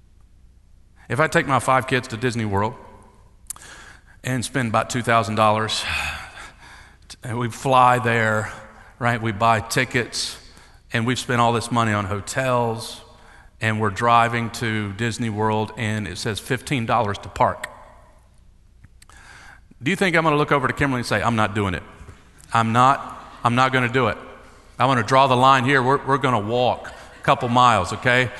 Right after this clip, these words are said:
I'm not paying the fifteen dollars to park"? She would say, "Oh, yes, we are. We, we have spent thousands to get out here in the heat and sweat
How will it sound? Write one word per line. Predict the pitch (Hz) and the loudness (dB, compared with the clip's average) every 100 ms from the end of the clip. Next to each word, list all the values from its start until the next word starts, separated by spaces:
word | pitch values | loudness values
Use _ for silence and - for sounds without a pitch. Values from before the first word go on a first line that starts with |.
| - - | -14 -4
I'm | 127 | 2
not | 143 160 - | 4 4 4
paying | 147 139 123 | 4 4 2
the | |
fifteen | 110 147 127 143 131 120 | 0 0 0 0 0 4
dollars | 120 110 95 | 4 4 0
to | - | -6
park"? | - 127 92 - - - - - - - - - - - - | 2 2 2 -4 -16 -20 -20 -20 -20 -20 -20 -20 -20 -20 -20
She | - 120 | -6 -6
would | 101 | -4
say, | 101 - | -6 -4
"Oh, | 101 | -2
yes, | 95 92 - | -2 -4 -8
we | 92 | -8
are. | 73 - - - - | -8 -12 -20 -20 -12
We, | 113 120 | -10 -4
we | 127 135 | 0 2
have | 127 110 | 2 0
spent | - - 104 - - - - | -4 -4 -2 -4 -12 -20 -20
thousands | - 101 104 101 90 87 76 - - - - - - - | -12 -2 0 0 -2 -8 -10 -6 -6 -8 -20 -20 -20 -12
to | - | -6
get | 113 123 | 0 2
out | 117 | 2
here | 117 107 | 2 0
in | 101 | 0
the | |
heat | 95 113 87 - | 0 -2 -2 -8
and | 92 | -8
sweat | - - 110 90 | -8 -2 0 0